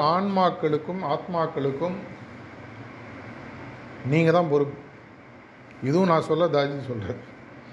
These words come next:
நான் எதுவுமே இங்க போஸ்ட்மேனா தான் பேசிட்டு இருக்கேன். ஏன்னா, உங்களுக்கு புரிந்த வார்த்தைகளை சொல்லிட்டு இருக்கேன்.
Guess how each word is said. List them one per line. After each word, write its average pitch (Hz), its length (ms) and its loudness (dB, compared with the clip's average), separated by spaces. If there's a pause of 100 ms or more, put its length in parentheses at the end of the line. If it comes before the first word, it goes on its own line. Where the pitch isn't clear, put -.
(720)
நான் 131 140 4
எதுவுமே 165 380 4
இங்க 165 180 4 (100)
போஸ்ட்மேனா 175 400 2
தான் 165 160 2
பேசிட்டு 143 180 2
இருக்கேன். 113 300 -2 (300)
ஏன்னா, 147 40 2
உங்களுக்கு 180 320 4
புரிந்த 180 240 4
வார்த்தைகளை 165 500 4
சொல்லிட்டு 120 300 -4
இருக்கேன். - 180 -16